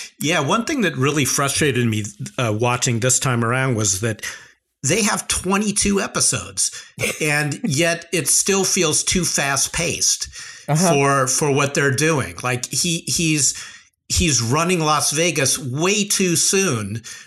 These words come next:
Speaker 1: for what they've developed, and yet they had twenty-two episodes. So what did they do with all that time?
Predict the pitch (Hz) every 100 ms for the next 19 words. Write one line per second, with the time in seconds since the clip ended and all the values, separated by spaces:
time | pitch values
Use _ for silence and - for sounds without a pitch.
0 | - - 147 131 139 139 143 117 135 131
1 | 156 135 120 - 147 143 143 147 - 143
2 | 135 143 135 160 139 127 - 139 143 -
3 | 98 78 - 113 113 151 151 156 131 156
4 | 151 113 85 - - - - -